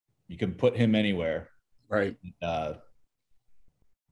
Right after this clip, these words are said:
Speaker 1: you know, I always wanted to be that, either an attraction or somebody you can rely on. I love this line of work. I love this business.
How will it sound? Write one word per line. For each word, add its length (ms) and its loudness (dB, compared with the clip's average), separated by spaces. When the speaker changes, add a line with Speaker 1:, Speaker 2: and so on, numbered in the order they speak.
Speaker 1:
you 100 0
know, 360 2
I 140 10
always 240 12
wanted 280 6
to 60 2
be 160 4
that, 280 4
either 200 4
an 80 4
attraction 640 4
or 140 4
somebody 320 4
you 80 2
can 120 0
rely 300 6
on. 280 -2
I 80 2
love 320 6
this 220 2
line 180 6
of 120 4
work. 340 2
I 60 0
love 240 2
this 120 0
business. 680 -2